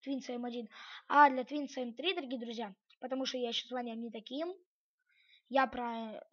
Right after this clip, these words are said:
Twins М три не соб-, не собираюсь говорить.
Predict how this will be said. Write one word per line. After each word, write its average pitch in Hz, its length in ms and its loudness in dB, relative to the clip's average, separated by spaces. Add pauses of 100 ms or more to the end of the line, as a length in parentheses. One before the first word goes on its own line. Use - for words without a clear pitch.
(100)
Twins 240 260 -8
М 220 140 -12
три 269 360 -4 (280)
не 254 200 -2
соб-, - 360 -2 (480)
не 247 120 -2
собираюсь 247 580 0
говорить. 220 540 -12